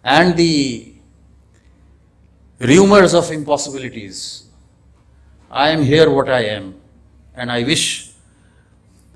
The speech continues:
every lawyer, big or small, is able to complete this journey in this way.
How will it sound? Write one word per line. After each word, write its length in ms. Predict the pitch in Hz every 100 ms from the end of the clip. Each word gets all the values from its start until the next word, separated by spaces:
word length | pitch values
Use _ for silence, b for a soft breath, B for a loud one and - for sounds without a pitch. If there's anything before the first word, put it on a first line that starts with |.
| _ -
every 500 | 156 156 160 175 185
lawyer, 720 | 123 117 135 151 147 120 - - _ 120
big 180 | 120 139
or 140 | 135 131
small, 640 | 120 127 135 113 101 - _ _ _ _ _ -
is 220 | 131 120
able 240 | 135 143
to 140 | 143 131
complete 520 | 120 117 131 143 135
this 180 | 120 110
journey 300 | 117 123 120
in 120 | 107
this 260 | 110 - 95
way. 200 | 92